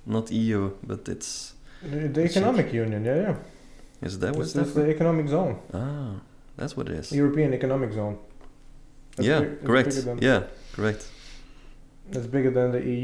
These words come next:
Speaker 2: U, but also the Schengen area. Can you
Speaker 1: Yeah.
Speaker 2: check Schengen?
Speaker 1: Yeah, sure.
Speaker 2: So I'd like to believe Norway is in Schengen. I don't know about Iceland.
Speaker 1: Yeah, it is.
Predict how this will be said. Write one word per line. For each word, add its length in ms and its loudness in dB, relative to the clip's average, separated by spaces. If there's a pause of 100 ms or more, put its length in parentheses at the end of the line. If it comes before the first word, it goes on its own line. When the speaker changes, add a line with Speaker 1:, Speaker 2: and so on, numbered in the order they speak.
Speaker 2:
U, 100 6
but 240 0
also 340 6
the 80 2
Schengen 440 2
area. 340 0 (120)
Can 120 -2
you 80 0
Speaker 1:
Yeah. 80 0
Speaker 2:
check 300 0
Schengen? 500 0 (160)
Speaker 1:
Yeah, 160 -4
sure. 240 -8 (2000)
Speaker 2:
So 160 -2
I'd 60 -2
like 220 2
to 40 -2
believe 380 0
Norway 360 0
is 100 0
in 100 -4
Schengen. 380 -6 (400)
I 60 4
don't 100 4
know 100 4
about 200 2 (220)
Iceland. 440 -6 (960)
Speaker 1:
Yeah, 260 8
it 60 4
is. 300 0